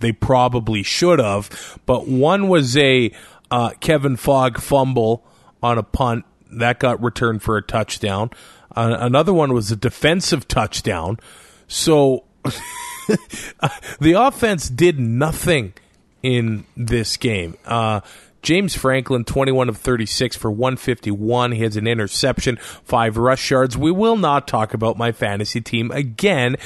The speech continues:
because I thought James Franklin, judging by what he did <laughs> against the Eskimos last week,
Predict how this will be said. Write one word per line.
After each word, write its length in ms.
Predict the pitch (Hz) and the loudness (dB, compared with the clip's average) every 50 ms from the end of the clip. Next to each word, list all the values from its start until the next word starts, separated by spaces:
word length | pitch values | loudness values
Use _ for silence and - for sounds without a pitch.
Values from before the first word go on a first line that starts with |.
| - - - - | -12 -16 -8 -2
because 240 | - 160 165 175 160 | -2 0 0 2 0
I 100 | 180 170 | 0 -2
thought 400 | - - - 240 254 254 233 - | -2 0 2 4 4 4 2 0
James 320 | 139 156 151 143 135 120 | 0 0 0 0 0 -2
Franklin, 560 | - - 139 127 113 110 107 - 123 123 135 - - - - - - _ _ _ - | -4 -2 0 0 0 0 -2 0 0 0 -2 -4 -10 -18 -20 -20 -20 _ _ _ -4
judging 420 | 131 123 202 233 240 208 214 175 156 | 0 0 0 0 0 0 0 0 2
by 140 | 151 139 | 0 2
what 300 | 139 143 160 185 240 214 | 2 2 2 0 0 -2
he 160 | - - 196 180 | -2 -2 -2 -2
did 320 | - - 185 185 165 180 | 0 2 2 2 4 2
<laughs> 0 | |
against 440 | 180 - - - 190 202 - - - | 0 -2 -2 0 0 0 0 0 0
the 100 | 202 202 | 0 0
Eskimos 760 | - - 240 277 - - - 254 226 185 175 160 156 139 - | 2 2 2 2 2 0 0 -2 0 0 2 2 0 0 0
last 380 | 156 156 147 135 127 - - - | 0 0 0 0 -2 -4 -4 -4
week, 320 | 139 135 135 156 160 - | -2 -2 -2 -2 -2 -6